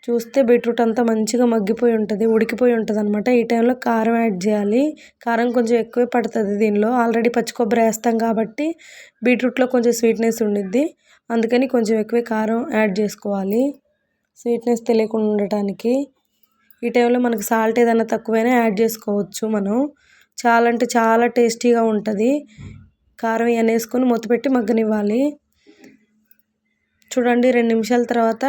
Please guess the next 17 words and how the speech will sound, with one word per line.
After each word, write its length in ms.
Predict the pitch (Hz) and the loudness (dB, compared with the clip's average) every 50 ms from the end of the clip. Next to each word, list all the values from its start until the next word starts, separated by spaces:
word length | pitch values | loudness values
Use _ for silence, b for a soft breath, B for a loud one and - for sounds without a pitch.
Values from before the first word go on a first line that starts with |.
| 285 | 0
కారం 380 | 277 - 240 240 233 233 233 240 | 0 0 0 2 2 2 2 0
పచ్చివాసన 520 | 226 240 226 233 - 233 233 220 226 233 226 | 0 0 -2 0 0 0 0 0 0 -2 -2
పోయి 240 | 220 226 220 214 214 | 0 0 0 0 0
ఉండిద్ది, 440 | 208 208 202 202 190 180 185 226 247 277 277 B B B B B B B B _ - | 0 0 -2 -2 -4 0 0 2 2 2 0 B B B B B B B B _ -4
మంచిగా 340 | 226 226 220 - 220 240 233 | -2 -2 -2 -2 0 0 0
ఫ్రై 200 | 226 226 233 226 220 | 0 0 0 2 2
అయి 160 | 220 226 220 214 | 2 2 2 2
ఉండిద్ది. 340 | 202 202 202 196 185 208 233 | 2 0 0 0 0 0 0
ఈ 40 | 226 | 0
టైంలో 380 | 226 226 214 208 208 220 247 285 277 - | 0 0 -2 -2 0 0 0 0 0 0
మనం 200 | 254 233 226 220 220 214 208 208 B B B B B B | 0 0 0 0 -2 -2 -4 -6 B B B B B B
తురుము 280 | _ 247 247 247 262 247 | _ 2 2 2 2 2
పెట్టుకున్నటువంటి 760 | 214 240 233 233 226 233 226 214 220 220 220 214 208 220 214 220 233 - - _ | 2 0 0 2 0 0 0 0 -2 -2 -2 -2 0 0 0 0 -2 -4 -8 _
పచ్చి 260 | 220 214 214 - - | -6 -4 -4 -6 -8
కొబ్బరి 360 | - - 226 202 208 220 226 220 | -6 -6 -4 -2 0 2 2 2
వేసుకొని 420 | 220 214 220 - - 214 214 247 277 | 0 -2 -4 -8 -6 -4 -2 -2 0
కలుపుకోవాలి. 800 | 247 247 233 240 233 - - - 240 226 214 208 202 202 226 | 0 0 0 0 -2 -6 -4 -2 0 0 2 0 0 0 0